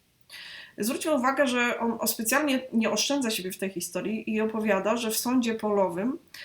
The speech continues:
było pięciu sędziów, dwaj byli za skazaniem, dwaj przeciwko i do niego należał głos rozstrzygający.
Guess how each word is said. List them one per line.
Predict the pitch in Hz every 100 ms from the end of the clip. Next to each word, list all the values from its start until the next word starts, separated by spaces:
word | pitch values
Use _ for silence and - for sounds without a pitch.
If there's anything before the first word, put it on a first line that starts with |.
| - -
było | 202 220
pięciu | 220 262 294 233
sędziów, | - 180 170 175 233 -
dwaj | 208 214 262 233
byli | 202 196
za | 202 196 190
skazaniem, | 190 - 175 175 170 196 226
dwaj | 214 220
przeciwko | 220 196 - 180 - 247
i | 247
do | 208
niego | 214 233 254
należał | 277 226 214 226 220
głos | 196 202
rozstrzygający. | 202 - - - 185 185 151 160 -